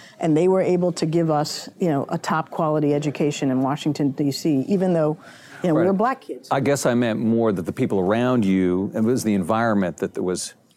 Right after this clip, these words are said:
Speaker 2: you
Speaker 1: There
Speaker 2: know,
Speaker 1: was, the
Speaker 2: those schools.
Speaker 1: environment was challenging, but, I
Speaker 2: Right.
Speaker 1: mean, look,
Speaker 2: Right.
Speaker 1: first of all,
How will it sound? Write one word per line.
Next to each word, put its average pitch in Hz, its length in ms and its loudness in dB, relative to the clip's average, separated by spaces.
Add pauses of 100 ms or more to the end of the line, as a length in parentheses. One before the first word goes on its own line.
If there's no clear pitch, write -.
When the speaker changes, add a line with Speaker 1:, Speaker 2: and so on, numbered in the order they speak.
(180)
Speaker 2:
you - 100 0
Speaker 1:
There 339 100 4
Speaker 2:
know, 392 40 4
Speaker 1:
was, 403 100 2
the 349 80 2
Speaker 2:
those - 80 0
schools. 302 100 4
Speaker 1:
environment 320 460 4
was 349 160 0
challenging, 339 480 2
but, 220 60 4
I - 40 4
Speaker 2:
Right. 220 80 2
Speaker 1:
mean, 269 160 4
look, 233 220 2
Speaker 2:
Right. 196 120 2
Speaker 1:
first 311 200 2
of 226 80 4
all, 180 260 2